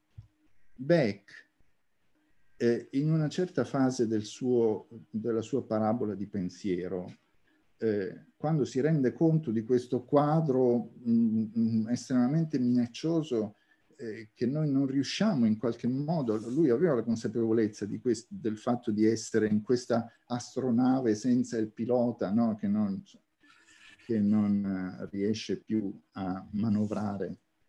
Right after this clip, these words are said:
E, eh, c'è un testo in cui, che, in un libro che lui scrive assieme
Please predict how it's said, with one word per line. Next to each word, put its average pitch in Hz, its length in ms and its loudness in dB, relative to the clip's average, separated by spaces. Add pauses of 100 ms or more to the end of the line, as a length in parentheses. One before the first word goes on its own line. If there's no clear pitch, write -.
(840)
E, 131 520 6
eh, 117 460 2
c'è 190 180 2
un 156 200 2
testo 113 560 2
in 117 140 4
cui, 139 340 -4
che, - 260 -12
in 127 640 -6
un 135 120 -4
libro 131 360 -2
che 117 100 -4
lui 123 180 0
scrive 131 400 -4
assieme 117 640 -2